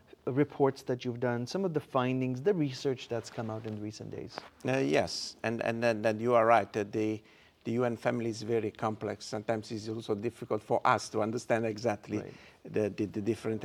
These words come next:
Speaker 2: agencies. And, uh, but, uh, uh, uh, from what we do, uh, it's almost very simple because, uh, uh,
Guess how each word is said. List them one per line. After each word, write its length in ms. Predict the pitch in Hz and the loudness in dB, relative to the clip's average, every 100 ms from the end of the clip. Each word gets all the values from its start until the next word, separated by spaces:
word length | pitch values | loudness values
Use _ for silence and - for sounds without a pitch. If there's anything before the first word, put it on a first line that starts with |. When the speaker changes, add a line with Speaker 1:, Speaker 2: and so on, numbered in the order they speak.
| - | 0
Speaker 2:
agencies. 720 | 104 101 104 107 - 104 95 | 2 0 -4 -4 -4 -4 -4
And, 280 | 92 92 85 | -6 -6 -6
uh, 160 | 82 76 - - _ - | -6 -8 -14 -20 _ 6
but, 280 | 143 139 147 | 6 6 4
uh, 160 | 139 - | 4 4
uh, 60 | 127 | 2
uh, 380 | 127 131 127 123 | 4 4 4 0
from 600 | - - 147 147 143 123 - | 0 0 2 2 -2 -6 -10
what 420 | 123 143 214 - | 2 4 4 0
we 140 | 135 | -4
do, 340 | 107 147 120 98 _ - - - _ _ | 0 2 0 -4 _ -20 -20 -20 _ _
uh, 300 | 117 120 117 - - | 6 8 8 4 -4
it's 540 | 180 - - - - - _ _ - | -4 -4 -6 -8 -12 -18 _ _ -4
almost 280 | 165 139 | -2 0
very 200 | 117 113 | 2 2
simple 440 | 98 - 113 76 - _ | 0 -4 -4 -6 -12 _
because, 520 | - - 123 120 - 131 | -8 2 2 2 0 2
uh, 180 | 127 | 2
uh, 40 | - | 2